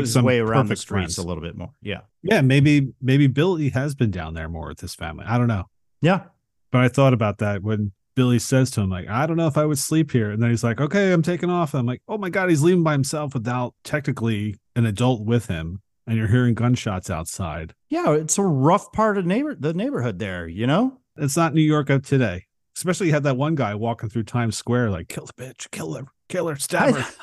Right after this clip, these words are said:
Speaker 1: know. <laughs>
Speaker 2: Like, whoa.
Speaker 1: Jeez.
Speaker 2: I could see why I didn't really go to New York as a kid.
Speaker 1: Oh, yeah. I had, had the good fortune of going with my family a couple times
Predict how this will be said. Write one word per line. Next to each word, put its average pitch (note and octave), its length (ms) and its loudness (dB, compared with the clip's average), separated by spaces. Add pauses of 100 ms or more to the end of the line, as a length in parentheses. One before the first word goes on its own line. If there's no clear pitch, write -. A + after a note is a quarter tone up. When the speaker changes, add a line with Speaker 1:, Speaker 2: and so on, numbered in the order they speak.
(100)
Speaker 1:
know. - 140 -2 (440)
<laughs> - 60 -10 (260)
Speaker 2:
Like, B2+ 180 -6
whoa. A3 640 0
Speaker 1:
Jeez. - 520 -10 (100)
Speaker 2:
I C#3+ 40 -12
could C3 140 -4
see D3 180 0
why A2 200 4
I - 40 0
didn't G#2 160 0
really G#2 200 -2
go G#2 160 0
to G2+ 60 -2
New G2+ 140 0
York G2+ 280 -2
as F#2+ 120 -6
a F#2+ 60 -6
kid. F#2+ 280 -4 (300)
Speaker 1:
Oh, B2 500 -6
yeah. F2+ 560 -8 (840)
I D3 160 2
had, G#3+ 300 2
had D3+ 240 0
the B2+ 400 0
good C#3 200 2
fortune C3 400 -4
of G#2 120 -6
going A#2 340 -2
with G#2 180 -6
my A2 200 -2
family F2 640 -6 (300)
a G2+ 120 -14
couple F#2 240 -10
times F#2+ 380 -6